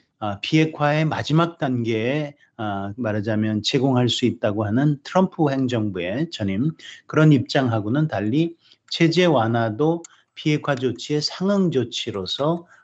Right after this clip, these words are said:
아, 포함할 수 있다라는, 아,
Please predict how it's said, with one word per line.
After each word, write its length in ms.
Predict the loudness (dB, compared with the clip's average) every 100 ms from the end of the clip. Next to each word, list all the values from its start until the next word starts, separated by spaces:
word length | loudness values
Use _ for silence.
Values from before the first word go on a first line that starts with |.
| -6
아, 220 | -6 -6 -4
포함할 420 | 2 4 4 4
수 200 | 0 -2
있다라는, 1120 | -2 0 0 0 -2 -4 -6 -6 -6 -6 -6 -8 -20 _
아, 260 | -6 -4